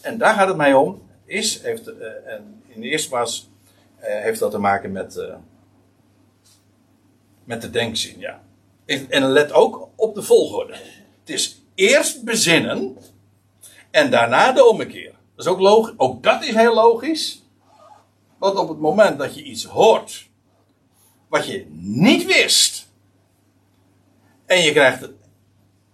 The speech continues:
en je krijgt het dan vervolgens tot je, ja, het eerste wat je geacht wordt te doen, dat is je daarop te bezinnen en als gevolg daarvan dat je je omkeert. Logisch, toch? <clears throat>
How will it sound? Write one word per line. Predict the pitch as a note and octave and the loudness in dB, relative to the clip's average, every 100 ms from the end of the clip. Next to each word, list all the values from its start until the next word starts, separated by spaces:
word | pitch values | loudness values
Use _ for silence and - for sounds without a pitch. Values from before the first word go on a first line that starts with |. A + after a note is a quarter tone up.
| _ _ _ | _ _ _
en | - D#3+ | -2 2
je | C#3 | 4
krijgt | C#3+ B2+ - | 4 2 0
het | C3 | 0
dan | A#2+ A2+ | 0 0
vervolgens | A2 F#2 G3+ - A2+ - - - | -10 0 2 2 -2 -8 -8 -10
tot | - G#3 C4 | -2 -2 0
je, | F4+ - _ - | -8 -8 _ -6
ja, | - - G#2 - - | -6 -6 -16 -20 -18
het | D3+ B2+ - - - _ _ _ | -14 -14 -16 -20 -20 _ _ _
eerste | F#3+ C#4+ C#4+ | 0 2 0
wat | A3 - | -4 -6
je | C#3+ - | -8 -12
geacht | - - - - - | -10 -8 0 0 0
wordt | G3 C3 | -10 -10
te | |
doen, | D3 A3+ | -8 -2
dat | G#3+ G3 | -2 -2
is | F#3 | -6
je | D#3 B2 | -4 2
daarop | A#2+ A#2 - | 2 2 -4
te | G#2 | -18
bezinnen | G2 G#2+ A#2 G3 - - - | -14 -12 -12 -14 -16 -20 -4
en | G3+ D#3+ - | 0 0 -2
als | - - - | -4 -4 -6
gevolg | - - - - C#4+ E4 | -12 -12 -10 0 2 2
daarvan | E3+ B2 - | -4 -6 -2
dat | A3+ | -2
je | A3 | 0
je | A#3+ B3+ | 0 2
omkeert. | A3 A2+ F#2 - _ _ _ _ - - _ _ _ _ _ | 0 -4 -10 -14 _ _ _ _ -20 -20 _ _ _ _ _
Logisch, | G3+ G#4 F3 B2+ | 0 2 0 4
toch? | B3 F#4 _ _ _ _ _ _ _ _ _ _ _ _ _ _ _ _ _ _ _ | 4 4 _ _ _ _ _ _ _ _ _ _ _ _ _ _ _ _ _ _ _
<clears throat> | - | -6